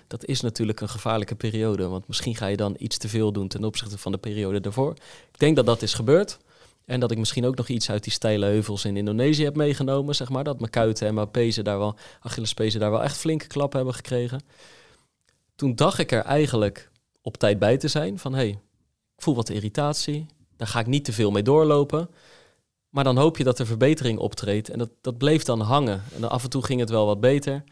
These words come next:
Ik liep twee, drie keer in de week loopjes die nergens op slo-, sloegen. Toen was ik in de Tour. En dan, dan kan je natuurlijk niet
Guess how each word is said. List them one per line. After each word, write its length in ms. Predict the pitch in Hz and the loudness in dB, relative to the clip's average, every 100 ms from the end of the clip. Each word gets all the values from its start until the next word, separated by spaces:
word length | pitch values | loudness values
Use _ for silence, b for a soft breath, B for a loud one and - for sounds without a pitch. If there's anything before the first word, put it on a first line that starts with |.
| b b b | b b b
Ik 60 | - | -10
liep 140 | 107 | -8
twee, 280 | - - 113 | -4 0 0
drie 220 | 110 110 | 0 -4
keer 140 | 107 110 | -2 -2
in 80 | 104 | 0
de 60 | |
week 240 | 101 107 120 | 2 0 4
loopjes 340 | 127 131 120 | 2 2 -4
die 120 | 120 | 0
nergens 340 | 117 120 117 110 | 2 2 0 -4
op 100 | - | -2
slo-, 280 | 117 117 - - | 0 -2 -2 -10
sloegen. 480 | - 117 113 113 - b b b b _ | -2 0 0 -4 -6 b b b b _
Toen 140 | 123 | -4
was 160 | 117 120 | 0 0
ik 120 | 110 | 2
in 80 | 113 | 0
de 120 | 101 | 2
Tour. 380 | - 160 175 175 - _ _ | 6 6 6 0 -8 _ _
En 100 | 110 | -6
dan, 240 | 107 95 - - - _ - | -4 -6 -10 -20 -20 _ -20
dan 180 | - 117 | -10 -2
kan 160 | 120 110 | 0 2
je 60 | |
natuurlijk 320 | 110 107 113 | 0 -2 -2
niet 100 | 127 | -2